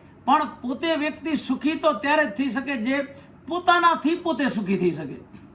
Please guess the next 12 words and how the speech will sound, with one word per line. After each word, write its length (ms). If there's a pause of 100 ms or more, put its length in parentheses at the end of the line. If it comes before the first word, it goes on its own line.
(580)
બરાબર? 340 (460)
એટલા 340
માટે 420
થઈ 260 (580)
અને 340 (340)
ક્યારેય 420
પણ 440 (340)
પોતાની 440
કોઈ 300
પણ 240
ફિલ્ડ 420
હોય 340